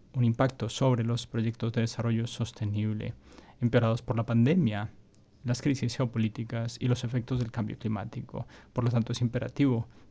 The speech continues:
que se invierta esta tendencia para que el continente africano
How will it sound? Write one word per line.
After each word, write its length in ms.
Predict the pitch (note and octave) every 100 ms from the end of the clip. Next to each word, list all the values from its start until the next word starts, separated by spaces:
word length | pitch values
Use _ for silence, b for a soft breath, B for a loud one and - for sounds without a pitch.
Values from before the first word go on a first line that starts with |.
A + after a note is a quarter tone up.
| -
que 320 | B2+ A#2 -
se 140 | -
invierta 380 | A#2+ A#2+ A#2 A#2+
esta 180 | A2+ A#2
tendencia 420 | A#2+ B2+ D3+ B2
para 160 | A#2+ A#2+
que 120 | A#2+
el 80 | A2+
continente 460 | A#2 A#2 A#2 A#2
africano 500 | A#2+ A2 B2 A#2 A#2